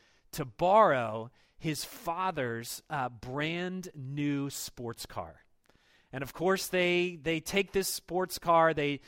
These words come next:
they drive it all around town, they go on all their adventures, and then when they get home, they realize that they need to hide what they've done. So they put this sports car up on blocks, and they put it in reverse,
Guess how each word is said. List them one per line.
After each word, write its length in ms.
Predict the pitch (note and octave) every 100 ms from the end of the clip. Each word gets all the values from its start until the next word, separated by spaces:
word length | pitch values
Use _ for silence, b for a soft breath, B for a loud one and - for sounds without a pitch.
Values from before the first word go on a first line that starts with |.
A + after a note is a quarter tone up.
| B -
they 140 | C#3
drive 420 | A#2+ D3 E3 F#3
it 80 | F#3+
all 260 | E3+ F3 F3+
around 360 | F3 F3 F3
town, 340 | F3+ E3+ E3 D#3+
they 100 | C#3+
go 260 | D#3+ F3+
on 160 | F#3 F3
all 140 | F3
their 140 | E3+ E3+
adventures, 640 | D3+ D3+ D#3 D#3+ D#3 D3+ -
and 180 | C#3+ D#3
then 120 | A#3
when 100 | B3+
they 140 | A3+
get 220 | G3 G3
home, 340 | F3 B3 G#3+ F#3
they 160 | F#3
realize 640 | F3+ G#3 D4 A3+ E3 D#3+ D#3
that 160 | E3
they 160 | F3 A3+
need 180 | G#3+ F#3
to 80 | D#3+
hide 520 | - A#3 A3+ E3 E3
what 240 | E3 E3+
they've 220 | E3+ E3
done. 340 | D3 D#3+ B2+ F2 - b b b b b b
So 160 | - E3+
they 140 | E3+
put 280 | F3 A3+ A3+
this 360 | A3+ G#3+ - -
sports 480 | - - C4+ C#4 -
car 340 | F3+ D#3 D#3+ -
up 240 | G#3+ -
on 200 | G#3 G3+
blocks, 540 | D#3 D3+ C#3+ D#3+ - -
and 140 | D#3+ E3
they 100 | E3+
put 240 | - A3+
it 140 | A3
in 180 | F#3 F#3
reverse, 640 | F3+ D#3 F3+ G3+ D3 -